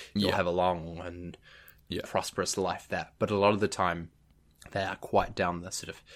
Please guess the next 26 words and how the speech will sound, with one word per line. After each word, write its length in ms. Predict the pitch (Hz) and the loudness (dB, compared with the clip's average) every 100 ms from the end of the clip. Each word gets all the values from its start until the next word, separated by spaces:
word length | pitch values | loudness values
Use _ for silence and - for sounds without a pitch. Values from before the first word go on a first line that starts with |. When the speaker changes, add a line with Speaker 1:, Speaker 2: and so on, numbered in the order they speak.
| - - | -14 -6
Speaker 1:
the 80 | |
negative 480 | 120 139 135 98 - | -2 -2 -2 -4 -4
side 260 | - 87 87 | -2 0 -2
of 60 | - | -4
things. 380 | 87 92 - | -2 0 -2
But 260 | - 87 - - - - - | -4 -4 -6 -12 -20 -20 0
yeah, 260 | 123 117 90 | 8 10 10
I 100 | 101 | 4
feel 220 | - 104 | 6 6
like 180 | 98 - | 6 4
for 180 | - 101 | 0 2
me, 240 | 95 90 | 2 0
they 240 | 85 92 92 | 0 0 0
tend 320 | - 110 101 | 0 -2 -2
to 80 | 98 | -2
register 500 | 92 87 92 - 92 | -2 -2 -4 -2 -2
in 200 | 90 90 | -2 -4
a, 240 | 85 87 - - - - 98 | -8 -10 -18 -20 -20 -10 -4
in 80 | 95 | -4
a 40 | |
capacity 540 | - 98 92 - 95 | -4 -6 -4 -4 -4
that 240 | 87 87 - - - - _ - - - - | -4 -6 -10 -20 -20 -20 _ -20 -20 0 4
I 100 | 101 | 4
can 180 | 107 | 2
convince 500 | - 95 90 101 - | 0 0 2 2 0
myself 680 | 98 85 - 85 82 - - | 0 0 2 0 0 -6 -16